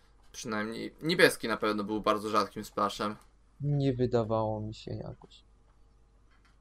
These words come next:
Speaker 1: Nie wiem, no może, może faktycznie. Na pewno grali te kanopie orzowowe.
Speaker 2: No, zgadza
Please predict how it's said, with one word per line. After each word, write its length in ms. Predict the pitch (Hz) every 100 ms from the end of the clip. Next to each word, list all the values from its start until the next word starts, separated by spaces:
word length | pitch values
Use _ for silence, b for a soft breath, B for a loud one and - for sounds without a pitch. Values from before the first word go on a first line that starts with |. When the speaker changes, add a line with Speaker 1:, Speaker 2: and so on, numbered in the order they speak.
| - -
Speaker 1:
Nie 240 | - 127 110
wiem, 140 | 127
no 120 | 170
może, 200 | 165 131 131 -
może 280 | 139 160 139
faktycznie. 480 | 131 - 110 - 131
Na 140 | 180
pewno 380 | 226 196 190 175
grali 520 | 160 151 147 143 139
te 340 | - 107 107 101 -
kanopie 500 | - 127 107 113 113 107 107 104 -
orzowowe. 600 | 117 110 101 101 104 113 - _ _ _ _ _ _ _ _ 185
Speaker 2:
No, 260 | 170 -
zgadza 280 | - -